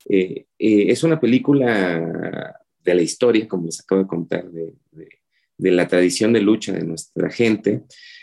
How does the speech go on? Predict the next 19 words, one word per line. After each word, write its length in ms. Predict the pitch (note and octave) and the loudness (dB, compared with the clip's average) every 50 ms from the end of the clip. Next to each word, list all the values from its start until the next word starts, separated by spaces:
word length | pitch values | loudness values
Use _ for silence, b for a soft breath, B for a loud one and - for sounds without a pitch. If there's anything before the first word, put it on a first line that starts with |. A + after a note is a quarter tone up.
| B B _ _ _ | B B _ _ _
pero 220 | - G#2 G#2 G2+ | 0 2 2 2
sobre 240 | G2+ G#2+ G#2 G#2 G#2 | 4 4 2 2 4
todo 120 | - C#3+ | 4 2
es 120 | C#3+ C#3+ - | 2 2 2
una 160 | C#3+ C#3+ C#3+ | -2 -2 0
película 300 | - A#2 A2+ - A#2 A2+ | -2 -2 -2 0 0 0
muy 120 | A#2 A#2 | 0 0
entretenida 540 | A#2 A2+ A#2+ - - - F#2 F#2+ G#2 G#2+ - | 0 -2 -4 -6 -6 -4 -2 -2 -2 -2 -4
porque 180 | - - - F#2+ | -8 -10 -10 -8
es 80 | G2 | -6
una 180 | A2 A2+ G#2+ - | -4 -4 -4 -2
película 400 | - F2+ F2+ F#2 - A#2 G#2 F#2+ | 0 0 0 0 2 2 2 2
de 100 | F2+ E2+ | 0 0
escape 440 | E2 - - - F2+ F2 - - F2 | -4 -4 -6 -6 -8 -6 -4 -4 -2
de 80 | E2+ | 0
una 220 | E2+ F2 F2+ F2 - | 2 0 0 -2 -2
prisión. 420 | - F#2 F#2 - G#2+ G2+ - - _ | -2 -4 -2 -2 -4 -4 -6 -10 _
Entonces, 720 | - F#2 F2+ - G2 G#2 G2+ - A2 G#2 G#2 - - - B B B B B B B _ _ _ - _ _ - | -4 -4 -2 0 0 0 0 2 0 0 0 0 -6 -10 B B B B B B B _ _ _ -20 _ _ -8
es, 320 | - - - - _ | -6 -6 -6 -8 _